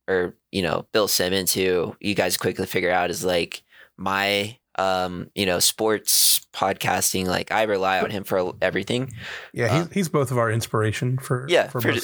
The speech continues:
Speaker 2: things.
Speaker 1: for, especially podcasting, and, and, I mean, you put me onto him, so props, props to you for that. I'll, I'll give you your shout out. Uh, but he has a segment at the end of his show, right, called Parent Corner, where they basically just talk about life.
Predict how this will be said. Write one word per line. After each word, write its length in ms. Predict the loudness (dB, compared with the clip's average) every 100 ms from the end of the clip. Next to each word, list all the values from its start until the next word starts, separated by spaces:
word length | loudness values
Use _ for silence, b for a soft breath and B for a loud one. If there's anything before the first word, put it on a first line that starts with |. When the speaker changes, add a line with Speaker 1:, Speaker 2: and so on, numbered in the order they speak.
| 0
Speaker 2:
things. 260 | -2 -2
Speaker 1:
for, 260 | 0 0 0 -4
especially 400 | -2 0 0 0
podcasting, 600 | 0 -2 0 -2 -2 0 0
and, 200 | 0 0
and, 160 | 0
I 40 | 2
mean, 180 | 0
you 100 | 0
put 220 | 0 0 2
me 100 | 0
onto 240 | 0 0
him, 320 | 0 0 0
so 380 | 0 2 0 0 B B B B
props, 280 | -2 0 -2
props 420 | -4 -2 0 -2
to 60 | 0
you 80 | -2
for 160 | -2
that. 300 | 0 0 0 _
I'll, 140 | -2 0
I'll 60 | 0
give 140 | 0
you 80 | 0
your 100 | 0
shout 280 | 0 0 2
out. 240 | 0 -2 B B B B -8
Uh, 260 | 0 2 2
but 140 | 2
he 120 | 0 2
has 140 | 2
a 60 | 0
segment 420 | 2 2 2 0
at 80 | 0
the 160 | -4 -2
end 240 | -2 0
of 140 | 0 0
his 140 | -2
show, 280 | 0 0 2
right, 200 | 2 0
called 440 | 0 0 0 -2
Parent 280 | -4 -2 -2
Corner, 360 | -2 -6 -8 -12 -4
where 120 | -2
they 40 |
basically 300 | 0 0 -2
just 180 | -2 -4 _ -4
talk 140 | -2
about 180 | 0 0
life. 380 | 0 -2 -8